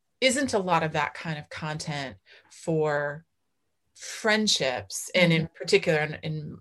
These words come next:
Speaker 1: my case, thinking about just women's friendships. And I sort of have this picture, like, we're gonna become the Cosmopolitan magazine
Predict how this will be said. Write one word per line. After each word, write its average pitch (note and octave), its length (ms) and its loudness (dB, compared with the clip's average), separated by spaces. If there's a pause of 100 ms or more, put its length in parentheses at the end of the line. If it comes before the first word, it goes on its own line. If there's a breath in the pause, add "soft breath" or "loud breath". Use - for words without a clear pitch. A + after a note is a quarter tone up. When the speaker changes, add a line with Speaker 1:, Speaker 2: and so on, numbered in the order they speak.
Speaker 1:
my F3+ 220 6
case, D#3+ 320 0
thinking D#3 300 -10
about C#3+ 420 -6
just - 260 -8
women's E3 640 4
friendships. C#3 680 -8 (1080 loud breath)
And B3 160 -2
I B3 80 2
sort D4 480 0
of F4+ 120 6
have C#4 200 2
this A#3+ 160 2
picture, G#3+ 520 -2
like, E3 340 -4 (1000)
we're G#3+ 220 8
gonna A#3 180 -2
become F3+ 880 -2 (600)
the D#3 500 0 (520)
Cosmopolitan F#3 960 0
magazine D#3 840 -4